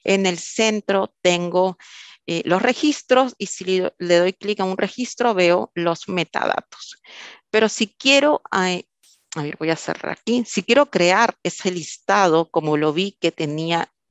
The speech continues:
Mendeley Desktop, si quiero crear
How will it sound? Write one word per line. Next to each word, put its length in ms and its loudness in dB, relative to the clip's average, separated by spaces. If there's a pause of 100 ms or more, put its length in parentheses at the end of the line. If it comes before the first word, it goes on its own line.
(120)
Mendeley 500 0
Desktop, 640 -2 (960)
si 240 -10
quiero 280 2
crear 380 0